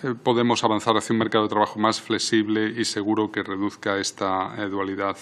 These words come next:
económica? Bueno, pues en numerosas investigaciones ya, eh, en los últimos años, eh, hemos, eh, eh, presentado una serie de recomendaciones, eh, en concreto para favorecer la contratación estable y proteger a los cote-, colectivos con mayores dificultades de in-, de inserción laboral, particularmente los jóvenes.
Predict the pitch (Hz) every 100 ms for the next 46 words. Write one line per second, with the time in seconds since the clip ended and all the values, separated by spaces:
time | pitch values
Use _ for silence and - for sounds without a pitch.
0 | - 101 101 95 98 101 104 104 - -
1 | - 101 101 101 104 110 110 104 113 104
2 | 98 117 113 113 - - - - - -
3 | - - 110 104 107 - - 110 101 101
4 | 101 101 101 - 117 104 - 110 104 92
5 | - 110 104 - - 113 101 95 107 104
6 | 104 101 - - 101 98 101 101 - -
7 | - 123 - 117 - 104 120 110 104 -
8 | 107 104 101 107 104 104 101 98 127 127
9 | 131 135 - - - - - - - 107
10 | 101 107 104 104 120 123 113 113 104 104
11 | 101 98 - 107 107 95 104 98 95 113
12 | 101 117 107 104 - - - 107 107 101
13 | - - 117 120 107 104 104 113 107 104
14 | 101 104 104 104 104 - 110 113 110 107
15 | 104 - 175 117 107 - 104 117 107 104
16 | 113 131 131 107 - 104 107 104 104 104
17 | 101 - 123 131 143